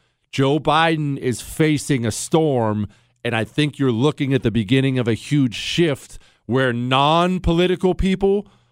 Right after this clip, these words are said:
are gonna start feeling pain, and they're going to do what Americans do.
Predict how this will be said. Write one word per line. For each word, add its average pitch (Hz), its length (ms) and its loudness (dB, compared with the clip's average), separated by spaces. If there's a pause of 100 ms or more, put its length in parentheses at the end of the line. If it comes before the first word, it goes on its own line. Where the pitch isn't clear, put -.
are 143 120 0
gonna 131 220 -2
start 160 400 0
feeling 156 540 -2
pain, 190 720 0 (440)
and 127 280 0
they're 151 240 4
going 190 240 2
to 208 80 0
do 240 400 2
what 147 240 2
Americans 147 680 0
do. 180 540 4